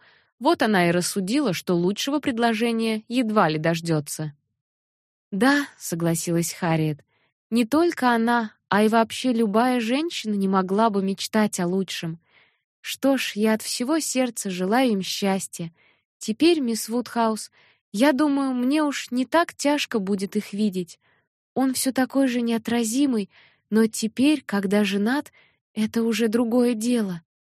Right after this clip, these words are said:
Нет, мисс Вудхаус, вы и вправду больше за меня не бойтесь. Я могу просто сидеть и восхищаться им, почти не страдая.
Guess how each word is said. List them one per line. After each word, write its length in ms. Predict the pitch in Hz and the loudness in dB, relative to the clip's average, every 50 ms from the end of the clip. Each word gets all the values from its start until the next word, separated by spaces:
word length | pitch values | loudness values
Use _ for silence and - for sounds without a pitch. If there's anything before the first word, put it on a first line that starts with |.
| _ _ - | _ _ 0
Нет, 400 | 247 254 262 262 240 220 - 247 | 2 4 4 4 4 2 2 0
мисс 260 | 254 262 254 - - | 0 0 0 -2 -2
Вудхаус, 640 | 233 240 220 - - 220 220 202 202 180 - - - _ _ _ _ _ - | -2 -2 -2 -2 -2 0 0 0 0 -2 -6 -10 -16 _ _ _ _ _ -2
вы 200 | 202 240 262 262 | 2 4 4 4
и 20 | 220 | 4
вправду 540 | - - - 220 220 240 285 311 277 294 | 0 0 2 4 6 6 6 4 4 2
больше 400 | 240 226 262 269 269 262 - 269 | 4 6 6 6 6 4 2 0
за 120 | 247 240 240 | 0 0 0
меня 240 | 247 240 247 254 254 | 0 0 0 0 2
не 140 | 254 269 | 0 0
бойтесь. 600 | 240 226 254 254 240 220 - - 190 175 - - - _ _ _ _ _ _ | 2 4 6 6 6 4 2 0 -4 -6 -6 -10 -14 _ _ _ _ _ _
Я 180 | 196 226 247 247 | 2 2 4 4
могу 240 | 254 240 226 247 220 | 4 2 2 0 0
просто 420 | - 254 262 254 226 - - 220 | 2 2 2 2 2 0 -2 -2
сидеть 580 | 196 - - 208 190 233 311 359 - - - - - | -2 0 -4 -2 0 2 2 0 0 -2 -10 -4 0
и 100 | 254 285 | 2 2
восхищаться 800 | 302 277 - - 294 277 - - 247 233 214 208 - - 208 | 2 0 0 -4 -4 -4 -2 0 2 2 2 2 0 0 0
им, 220 | 196 190 185 180 - _ _ _ _ _ _ _ | 0 0 0 -2 -4 _ _ _ _ _ _ _
почти 480 | 226 226 220 - - - - 269 330 | 0 0 0 0 -6 -4 0 2 2
не 140 | 359 370 330 | 4 4 2
страдая. 760 | - - - 269 269 277 233 208 202 190 175 170 160 156 | 0 0 0 2 2 2 4 2 2 2 2 0 -2 -4